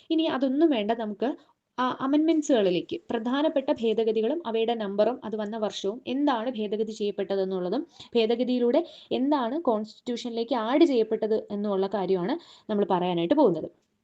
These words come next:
അപ്പൊ അതിനകത്ത് ഐശ്വര്യമായിട്ട് ഒന്നാമത്തെ ഭരണഘടനാ ഭേദഗതി, അതായത് ഫസ്റ്റ്, ആ, കോൺസ്റ്റിറ്റ്യൂഷണൽ അമെൻമെന്റ്സിനെ പറ്റിയിട്ടാണ്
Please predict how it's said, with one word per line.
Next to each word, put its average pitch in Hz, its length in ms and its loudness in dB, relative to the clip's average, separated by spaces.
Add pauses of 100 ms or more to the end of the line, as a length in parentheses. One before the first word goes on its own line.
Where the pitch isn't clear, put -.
(420)
അപ്പൊ 233 140 2
അതിനകത്ത് 196 460 0 (280)
ഐശ്വര്യമായിട്ട് 240 640 0
ഒന്നാമത്തെ 269 920 0 (220)
ഭരണഘടനാ 226 540 -4
ഭേദഗതി, 175 600 0 (200)
അതായത് 202 240 0
ഫസ്റ്റ്, 254 520 -2 (340)
ആ, 175 300 -2 (160)
കോൺസ്റ്റിറ്റ്യൂഷണൽ 226 920 -4
അമെൻമെന്റ്സിനെ 220 600 -4
പറ്റിയിട്ടാണ് 185 520 -2